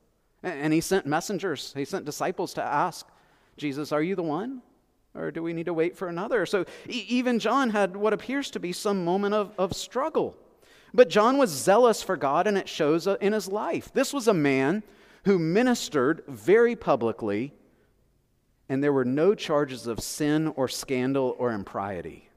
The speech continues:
I-, impropriety. I-, isn't it heartbreaking how often we hear about pastors falling into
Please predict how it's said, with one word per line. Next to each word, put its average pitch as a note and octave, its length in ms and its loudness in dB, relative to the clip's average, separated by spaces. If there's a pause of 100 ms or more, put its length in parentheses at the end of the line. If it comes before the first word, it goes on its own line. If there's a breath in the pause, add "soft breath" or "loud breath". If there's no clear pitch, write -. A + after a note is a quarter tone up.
(180)
I-, E3+ 60 2
impropriety. G2+ 920 -4
I-, - 160 2
isn't F#3+ 200 -2
it A#2+ 160 -2 (760 soft breath)
heartbreaking C3 560 0
how B2+ 180 2
often C3+ 380 4
we A#2 100 -2
hear C#3 180 0
about A2+ 460 -2
pastors C3+ 420 -2
falling B2 400 2
into A2 300 -4